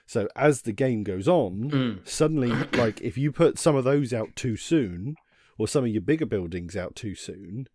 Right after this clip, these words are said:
Speaker 1: people know, like, "Ah, he's never gonna be able to move that building, and that building's never gonna change. I'll put this point scoring thing here, and I'll just keep getting loads of, nice load of
Speaker 2: Wow.
Speaker 1: points."
Speaker 2: Yeah.
Speaker 1: But then suddenly it's like,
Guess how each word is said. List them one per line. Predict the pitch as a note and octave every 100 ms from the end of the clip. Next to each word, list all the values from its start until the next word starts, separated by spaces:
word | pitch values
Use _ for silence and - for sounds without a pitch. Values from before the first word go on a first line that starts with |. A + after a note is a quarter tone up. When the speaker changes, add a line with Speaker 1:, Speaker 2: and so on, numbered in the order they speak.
| _ _ _ _ _ -
Speaker 1:
people | C3+ A#2+
know, | A2+ A#2 G#2+
like, | G2 -
"Ah, | G#2+ G2
he's | A2+ G#2
never | A2 B2
gonna | A2 G2
be | F#2
able | F#2
to | F2+
move | B2 B2+ F#2
that | G2 -
building, | F#2+ F2+ G2
and |
that | A2 -
building's | B2+ G#2+ F#2+ G2
never | G2+
gonna | F#2+ G2
change. | - D3+ A#2 F#2+ G2 G#2+ - _ _ _ _ _ _ -
I'll | A#2
put | - A#2+ G#2
this | -
point | - D3 -
scoring | - G#2+ F#2+ E2
thing | G2 E2
here, | F#2+ F#2
and | A2
I'll |
just | A2+ G2
keep | - A2+
getting | G2 F#2
loads | G2+ A#2+ B2+ A2+
of, | G2 - -
nice | B2+ A2+ A2
load | G#2 G#2+
of | A2 -
Speaker 2:
Wow. | A#2 G2+
Speaker 1:
points." | G2+ -
Speaker 2:
Yeah. | A#2+ B2+ A2 - - _ _ _ -
Speaker 1:
But | A2+
then | B2 A#2+ A#2+
suddenly | C#3+ B2+ A2+
it's | G2
like, | A2+